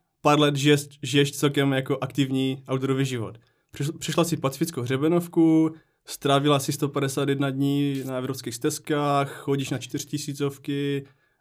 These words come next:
a prostě vypadá to, že žiješ jako dost aktivně, eh, outdoorově. Ale vždycky tomu tak nebylo. Já myslím, že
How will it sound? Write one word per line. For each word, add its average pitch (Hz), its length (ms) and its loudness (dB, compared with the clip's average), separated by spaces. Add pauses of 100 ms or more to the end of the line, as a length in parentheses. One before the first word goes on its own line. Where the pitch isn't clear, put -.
a 135 60 -6
prostě 131 440 -2
vypadá 123 280 -2
to, 123 120 -6
že 123 120 -8
žiješ 117 300 -2
jako 123 340 -6
dost 120 220 -6
aktivně, 120 680 -6
eh, 110 260 -8
outdoorově. 107 480 -6 (420)
Ale 143 140 2
vždycky 165 260 2
tomu 160 200 6
tak 151 160 2
nebylo. 117 420 -4 (1400)
Já 143 120 4
myslím, 165 280 6
že 175 300 6